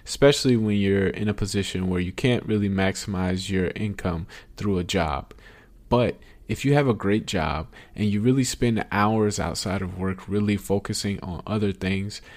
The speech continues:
you either need to change your job or commit to your side hustle completely and make that your full-time job.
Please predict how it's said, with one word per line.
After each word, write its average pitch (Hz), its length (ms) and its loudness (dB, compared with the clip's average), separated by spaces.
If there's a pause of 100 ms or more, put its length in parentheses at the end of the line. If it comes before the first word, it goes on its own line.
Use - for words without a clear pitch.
(180)
you 113 120 2
either 110 260 4
need 101 180 0
to - 100 -10
change 120 380 -2
your 117 100 0
job 98 440 0 (160)
or 92 280 -2
commit 95 480 -4
to 104 120 -4
your 92 100 -2
side 82 340 -2
hustle 92 300 -6
completely 95 720 -2
and 90 180 -6
make 92 220 -2
that 87 260 -4
your - 80 -8
full-time - 560 -8
job. - 320 -10